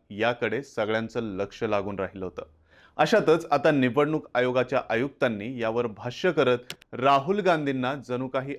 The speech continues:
अल्टिमेटच दिलंय. निवडणूक आयोगाने आपल्या पत्रकार परिषदेत विरोधकांकडून केल्या जाणाऱ्या आरोपांना खोडून काढलंय.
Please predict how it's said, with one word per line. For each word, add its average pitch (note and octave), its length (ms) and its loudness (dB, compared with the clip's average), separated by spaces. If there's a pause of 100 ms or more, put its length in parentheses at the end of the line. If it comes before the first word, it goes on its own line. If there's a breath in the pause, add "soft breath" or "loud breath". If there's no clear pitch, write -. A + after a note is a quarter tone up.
अल्टिमेटच A2+ 640 -4
दिलंय. F2+ 500 -8 (260 loud breath)
निवडणूक D3+ 540 4
आयोगाने C3+ 560 4
आपल्या B2 260 -4
पत्रकार B2+ 600 -4
परिषदेत B2 600 2 (340 soft breath)
विरोधकांकडून F3+ 960 2
केल्या D#3 360 0
जाणाऱ्या C#3 460 0 (100)
आरोपांना C3+ 500 -2 (120)
खोडून A#2 340 -6
काढलंय. G2 320 -2